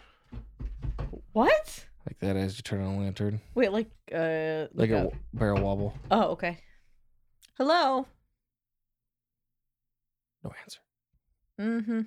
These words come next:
Speaker 1: Yeah. Okay. Um, she's gonna turn on the other lantern on the other side.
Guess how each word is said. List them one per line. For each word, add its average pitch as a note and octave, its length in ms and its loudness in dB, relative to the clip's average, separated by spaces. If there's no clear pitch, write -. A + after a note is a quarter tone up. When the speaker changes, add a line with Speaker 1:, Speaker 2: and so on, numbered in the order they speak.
Speaker 1:
Yeah. F#3+ 320 2
Okay. G3+ 360 0
Um, G#3+ 240 2
she's A#3 140 -2
gonna A3 120 2
turn G3 140 4
on F3+ 80 2
the - 80 -2
other A#3 200 4
lantern D#3+ 340 -2
on D#3+ 80 -6
the D#3+ 60 -4
other D3+ 100 -4
side. D3+ 300 -4